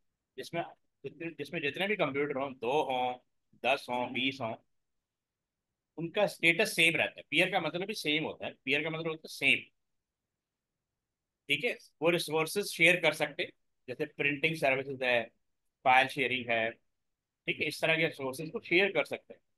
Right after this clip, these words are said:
Hardware share कर सकते हैं। लेकिन एक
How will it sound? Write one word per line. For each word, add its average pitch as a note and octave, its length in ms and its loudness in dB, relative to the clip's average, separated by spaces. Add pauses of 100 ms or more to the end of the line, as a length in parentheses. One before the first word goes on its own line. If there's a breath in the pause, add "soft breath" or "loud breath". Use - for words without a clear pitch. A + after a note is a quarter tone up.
Hardware B2 320 4
share C3 260 -2
कर C3 80 -4
सकते - 280 -12
हैं। C3 100 -16 (720)
लेकिन D#3+ 340 0 (160)
एक G#3 320 6